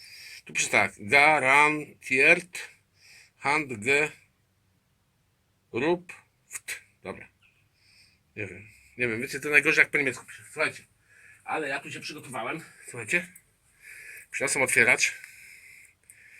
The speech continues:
I powiem wam, że spróbujemy. Słuchajcie, jak to zacznie wybuchać, to ja to rzucam i uciekam, dobra?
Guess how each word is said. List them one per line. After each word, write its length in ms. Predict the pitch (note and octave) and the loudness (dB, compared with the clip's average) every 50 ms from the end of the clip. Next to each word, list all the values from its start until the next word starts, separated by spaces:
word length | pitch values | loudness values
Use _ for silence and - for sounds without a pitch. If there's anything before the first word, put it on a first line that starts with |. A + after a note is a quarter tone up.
| - - - - - - _ _ _ | -20 -20 -20 -20 -20 -20 _ _ _
I 140 | A2+ C3+ C3+ | 0 0 2
powiem 300 | - B2+ A#2+ B2 A#2+ A2+ | 2 2 2 2 2 2
wam, 180 | A2+ A#2 A2 | 0 0 0
że 180 | G#2 A2+ A2+ G#2+ | 0 0 -2 -2
spróbujemy. 500 | - - - C3+ A#2 A#2+ G#2+ E2 D2+ - | -2 -4 -6 0 2 2 2 2 -2 -6
Słuchajcie, 360 | - D#3 D#3 A2+ - - - - | -4 0 0 0 0 0 -2 -2
jak 100 | - - | -2 0
to 120 | - D3+ | 0 4
zacznie 260 | D#3+ F#3 F#3 - F3 | 4 4 6 4 2
wybuchać, 500 | D#3 D#3 D#3 C#3+ - D3 C#3+ - - - - | 0 0 -2 0 2 4 2 2 2 -2 -2
to 80 | C3+ | -2
ja 40 | C#3+ | 0
to 120 | - D#3+ | 2 2
rzucam 380 | C#3 D3 D3+ - D#3 D3 F3 - | 0 0 2 4 4 4 4 2
i 40 | C#3+ | 0
uciekam, 320 | C3+ - A#2 - - E2 | 2 2 2 2 0 -4
dobra? 240 | G2+ G#2+ A#2+ D3 | -6 -4 -4 -4